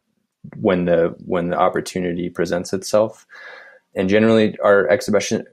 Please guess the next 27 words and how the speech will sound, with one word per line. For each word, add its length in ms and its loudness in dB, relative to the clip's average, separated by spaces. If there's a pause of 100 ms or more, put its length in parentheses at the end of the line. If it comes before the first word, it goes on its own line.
(240)
exhibition 500 -2
themes 400 -2
to 80 -16
kind 180 -4
of 60 -6
touch 220 -4
on 80 -4
a 80 0
lot 180 2
of 160 -2 (520)
everyday 540 2 (140)
topics, 480 -4
from 680 -6
environmental 520 -2
issues 440 -6
to 320 -8
social 320 -10
justice 560 -4
to 380 -6
immigration. 640 0
U 140 -2
S 100 -6
Mexico 320 -4
border 320 0
is 140 -6
something 340 -8
that 180 -4